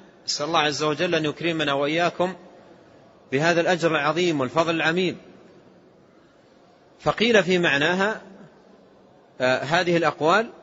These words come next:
والله جل وعلا يقول: "الذين آمنوا وتطمئن قلوبهم بذكر الله".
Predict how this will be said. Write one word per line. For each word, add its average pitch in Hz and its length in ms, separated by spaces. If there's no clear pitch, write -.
والله 143 380
جل 151 260
وعلا 143 280
يقول: 160 400
"الذين 139 480
آمنوا 139 640
وتطمئن 147 720
قلوبهم 147 480
بذكر 151 320
الله". 165 300